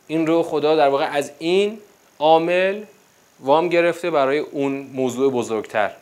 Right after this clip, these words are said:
یعنی اگر اون وجه منفی رو هم در نظر نگیریم،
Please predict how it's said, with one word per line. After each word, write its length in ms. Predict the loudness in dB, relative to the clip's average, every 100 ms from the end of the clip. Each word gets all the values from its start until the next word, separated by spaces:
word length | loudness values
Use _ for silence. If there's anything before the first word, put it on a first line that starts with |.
| _ _ _ _ _ _ _ _ _ _ -4
یعنی 140 | -2
اگر 300 | 0 4 2
اون 240 | 2 0 2
وجه 260 | 2 0
منفی 460 | -2 -2 -4 -2 0
رو 60 |
هم 100 | 2
در 160 | 2 0
نظر 340 | -2 0 -2
نگیریم، 1000 | 0 -4 -4 -6 -6 -6 -6 -6 -8 -12